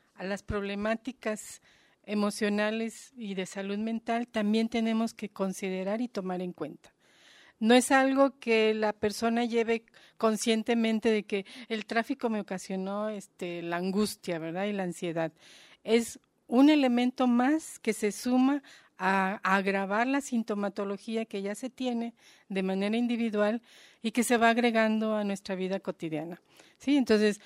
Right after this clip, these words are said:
por ejemplo, yo, yo trabajo, yo vivo en el sur y trabajo en el Cux.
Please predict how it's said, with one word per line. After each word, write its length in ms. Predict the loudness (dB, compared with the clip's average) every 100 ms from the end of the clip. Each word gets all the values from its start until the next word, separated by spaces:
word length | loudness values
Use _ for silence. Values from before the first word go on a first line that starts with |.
| -20 -20 -20 _
por 140 | 2 2
ejemplo, 400 | 4 2 4 4
yo, 400 | 6 6 6 2 -8
yo 320 | 4 6 6
trabajo, 640 | 2 0 4 4 2 -6
yo 180 | 4 4
vivo 240 | 6 4
en 120 | 6 4
el 100 | 2
sur 320 | 2 2 2
y 80 | 0
trabajo 420 | -2 0 -2 -4
en 120 | -6
el 120 | -6
Cux. 540 | -8 -14 -14 -20 -20